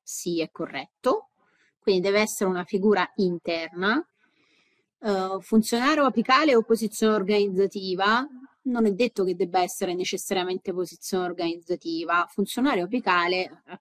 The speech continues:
condizione che ci sia una struttura, <clears throat> eh, associata.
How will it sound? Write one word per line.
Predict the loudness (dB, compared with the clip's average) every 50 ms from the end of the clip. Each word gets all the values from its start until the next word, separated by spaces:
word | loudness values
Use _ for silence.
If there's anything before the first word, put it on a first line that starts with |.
| _ -12 _
condizione | -2 -2 0 -2 -2 -4 -4 -4 -4 -4 -4
che | -6
ci | -8 -8 -8
sia | -6 -4 -2
una | -2 -2 -2 -2
struttura, | -4 -6 -4 -4 -4 -4 -4 _ -4 -2 0 0 2 2 2 2 0 0
<clears throat> | -2 -6 _ _ _ _ _ -20 -20 _ _ _ _
eh, | 4 6 8 8 10 10 8 8 6 2 -2 -6 _ _ -20 _ _ _ _ _ _ _
associata. | -4 -4 -2 -4 -4 -6 -8 -10 -10 -10 -12 -12 -10 -10 -8 -8 -8 -8 -2 2 4 4 4 4 2 0 -2 -4 -4 -4